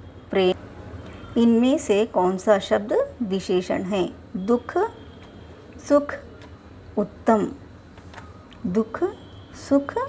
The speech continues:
उत्तम। तो यहाँ पर कौन सा है? उत्तम सही है, विशेषण है। Next, इनमें से कौन सा शब्द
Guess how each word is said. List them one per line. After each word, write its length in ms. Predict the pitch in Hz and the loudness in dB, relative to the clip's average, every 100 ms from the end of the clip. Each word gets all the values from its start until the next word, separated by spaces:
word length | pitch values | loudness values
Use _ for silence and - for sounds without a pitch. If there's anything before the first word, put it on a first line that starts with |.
| - - | -8 -4
उत्तम। 440 | 240 - 208 - 254 - - - | -2 0 -2 -2 -4 -14 -20 -2
तो 80 | 254 | 2
यहाँ 220 | 233 220 | 2 2
पर 140 | 220 233 | 0 0
कौन 240 | 208 208 | 2 2
सा 140 | 226 | 0
है? 300 | 285 311 - - - - | -2 -2 -12 -18 -18 -6
उत्तम 320 | 226 - 277 427 - - | -6 0 0 0 -2 -14
सही 400 | - 196 180 185 | -4 -4 -2 -4
है, 160 | 220 - - | -4 -6 -4
विशेषण 460 | 196 - 180 185 196 | -4 0 0 0 0
है। 200 | 185 - - - - - - - | -2 -6 -16 -18 -18 -18 -18 0
Next, 380 | 214 214 - - - - - - | 2 2 -2 -10 -18 -20 -18 2
इनमें 420 | 254 269 294 359 | 6 8 8 4
से 240 | 349 262 202 | 2 -2 0
कौन 300 | - 190 196 | 0 0 0
सा 240 | 233 214 | 2 2
शब्द 480 | - 220 202 285 | 4 0 2 -4